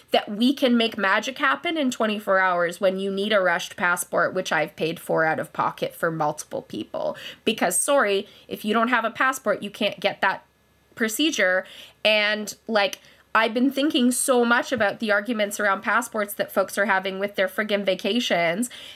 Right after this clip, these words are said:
And I just wanna say, like, the privilege, wow, to be able to, like, have that be your, because I've had to take people into passport offices before and be like, "Hey, okay, we're gonna drop two hundred fifty dollars on this because you need it tomorrow,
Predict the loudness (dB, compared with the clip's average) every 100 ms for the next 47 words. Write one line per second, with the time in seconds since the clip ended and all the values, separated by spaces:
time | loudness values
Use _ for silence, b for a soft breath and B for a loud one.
0 | B 2 2 0 -2 -4 0 0 0 -2
1 | 2 2 2 2 2 0 -4 -6 -2 0
2 | 2 4 4 4 2 2 2 0 -4 -2
3 | 0 2 2 4 2 2 0 4 2 2
4 | 0 0 2 2 2 -4 -8 0 2 2
5 | 0 B B B -2 2 0 0 0 2
6 | 2 0 -2 -2 -2 0 0 -4 -6 -2
7 | 0 -2 -2 -2 -2 0 0 2 0 -4
8 | -6 -8 -4 2 4 4 2 2 2 2
9 | 2 2 -2 B B -2 2 2 2 2
10 | 2 0 0 0 2 0 -2 0 0 2
11 | 0 0 0 2 0 0 -4 -2 -2 -4
12 | -8 0 4 4 4 0 -2 -2 2 2
13 | 2 0